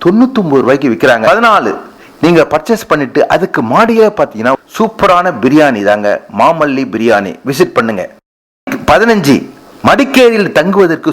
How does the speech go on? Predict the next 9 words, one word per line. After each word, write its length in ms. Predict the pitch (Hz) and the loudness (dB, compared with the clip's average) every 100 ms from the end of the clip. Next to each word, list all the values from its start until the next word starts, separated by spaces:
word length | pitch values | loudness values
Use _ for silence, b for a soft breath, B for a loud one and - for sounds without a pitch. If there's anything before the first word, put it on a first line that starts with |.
| - | 0
சூப்பரான 480 | 180 170 180 180 185 | -2 0 0 2 2
இடம் 200 | 135 135 127 | -2 0 -2
தாங்க 180 | 131 156 B B - | -2 -4 B B 0
கே 180 | 170 170 | 0 2
கே 80 | 160 | 0
ரெசிடென்சிஸ். 580 | 120 113 131 123 110 - - - B B B B | 0 -2 -2 -4 -4 -8 -14 -20 B B B B
ஹோம் 280 | 151 240 214 | 2 2 0
ஸ்டே 140 | - 185 143 | 2 2 2
ஹோட்டலுங்க, 420 | 143 139 123 | 0 -2 -2